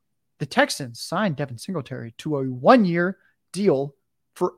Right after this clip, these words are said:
under three million dollars. I am pretty sure if the Bills wanted Singletary back and they thought he was good,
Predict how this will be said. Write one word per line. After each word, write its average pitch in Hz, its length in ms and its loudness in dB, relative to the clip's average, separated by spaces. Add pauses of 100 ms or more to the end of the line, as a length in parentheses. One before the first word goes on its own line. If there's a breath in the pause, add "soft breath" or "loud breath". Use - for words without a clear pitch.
(120)
under 196 320 4
three 175 280 -4
million 151 300 -4
dollars. 202 460 -4 (480 soft breath)
I 185 240 6
am 175 160 0
pretty 180 240 -6
sure 165 260 -6
if 156 100 -10
the - 60 -20
Bills 139 360 -2
wanted 131 280 -8
Singletary 139 440 -6
back 202 280 2
and 160 80 -4
they 143 60 -2
thought 151 180 4
he 147 60 0
was 139 120 -4
good, 202 320 4